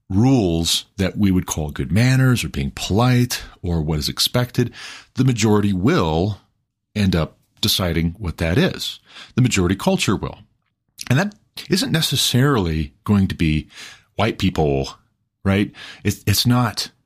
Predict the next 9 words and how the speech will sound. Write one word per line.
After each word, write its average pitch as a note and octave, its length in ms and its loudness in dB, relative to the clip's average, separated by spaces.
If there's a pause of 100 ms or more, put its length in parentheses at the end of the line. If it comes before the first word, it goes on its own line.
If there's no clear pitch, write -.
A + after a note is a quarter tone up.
it's, - 440 -2
it's G#2 220 0
not A#2+ 220 2
necessarily, D#2+ 720 0 (440)
particularly G2 680 0
in F#2+ 100 4
the G2+ 60 4
decades E2 440 -2
ahead E2+ 480 0